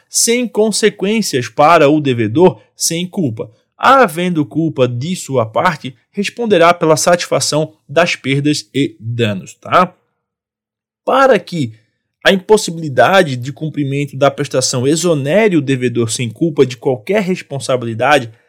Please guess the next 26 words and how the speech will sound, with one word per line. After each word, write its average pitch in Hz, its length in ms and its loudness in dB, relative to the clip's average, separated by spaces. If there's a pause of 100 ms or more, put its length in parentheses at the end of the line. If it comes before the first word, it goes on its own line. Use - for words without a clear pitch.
(380)
tendo 214 360 2
efeito 160 380 -2
liberatório, 139 800 2 (440)
é 202 120 4
necessário 202 560 2
que 127 300 -2
este 147 220 -2
se - 120 -4
desincumba 185 800 -6
satisfatoriamente 175 1120 -2
do 165 180 -4
ônus 151 360 0 (260)
que 180 100 -6
lhe 185 140 -2
cabe 156 460 2 (220)
de 117 240 -6
prová-la, 139 720 0
tá? - 440 -2 (180)
Agora, 170 600 2 (160)
vamos 208 240 -4
falar 196 240 4
aqui 170 260 -4
sobre 156 300 -2
as 156 100 0
obrigações 160 640 -2 (120)
fungíveis 190 920 -4